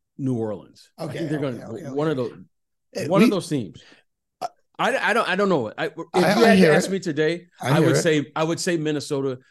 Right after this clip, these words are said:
Speaker 1: just because I thought
Speaker 2: Mm-hmm.
Speaker 1: Ant-, I thought A-, Ant-, Ant-Man was terrific.
Speaker 2: I think New
Speaker 1: I
Speaker 2: Orleans
Speaker 1: thought
Speaker 2: depends on health,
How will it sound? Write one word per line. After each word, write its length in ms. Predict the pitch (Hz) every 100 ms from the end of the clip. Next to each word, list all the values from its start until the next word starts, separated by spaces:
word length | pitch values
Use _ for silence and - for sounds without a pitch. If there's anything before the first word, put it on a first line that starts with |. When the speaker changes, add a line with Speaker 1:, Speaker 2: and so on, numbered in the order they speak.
| _ -
Speaker 1:
just 200 | 175 156
because 320 | 156 156 139
I 120 | 139
thought 220 | 139 147 131
Speaker 2:
Mm-hmm. 80 |
Speaker 1:
Ant-, 180 | 127 147 -
I 120 | 127
thought 240 | 147 131 - -
A-, 100 | 131 _ -
Ant-, 280 | 147 139 - _ -
Ant-Man 500 | 151 147 131 123 113
was 160 | 110
terrific. 480 | - 113 104 98 - _ _ _ _ _ _
Speaker 2:
I 100 | -
think 220 | 139 165 139
New 160 | 156
Speaker 1:
I 40 | 165
Speaker 2:
Orleans 280 | 165 151
Speaker 1:
thought 100 | -
Speaker 2:
depends 320 | 143 147 135 123
on 120 | 113
health, 500 | - 107 113 139